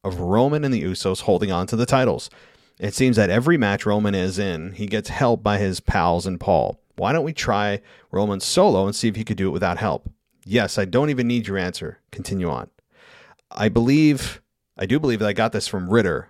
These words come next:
A young superstar like Austin Theory could become and take the title off of Roman. Uh, it, this is your all-time heel, Mister Dennis McGinley." McGinley, uh, crashing the, the, the,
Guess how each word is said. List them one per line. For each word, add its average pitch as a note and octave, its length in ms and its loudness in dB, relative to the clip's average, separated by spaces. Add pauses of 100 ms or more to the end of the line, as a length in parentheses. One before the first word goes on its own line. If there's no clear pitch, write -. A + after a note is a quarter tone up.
(120)
A G3+ 80 0
young C3 260 2
superstar B2 520 0
like G#2 140 0
Austin G#2 360 0
Theory C3+ 300 2
could A#3 260 0
become D3 520 0 (580)
and A2+ 400 2
take C#3+ 300 -2
the A#2 100 -8
title A2+ 300 0
off G#2+ 180 0
of G2 160 -4
Roman. G2 420 0 (720)
Uh, G2 300 0 (180)
it, G2+ 260 -10
this A#2 200 0
is A#2 120 -4
your A2 140 2
all-time G#2 340 0
heel, G2+ 480 2 (360)
Mister A#2 360 4
Dennis G#2 280 0
McGinley." F#2 540 -2 (320)
McGinley, F#2+ 600 -2 (680)
uh, D#2+ 300 -4
crashing G2 640 -2 (400)
the, F#2 100 -2
the, F2 240 -4
the, E2 260 -6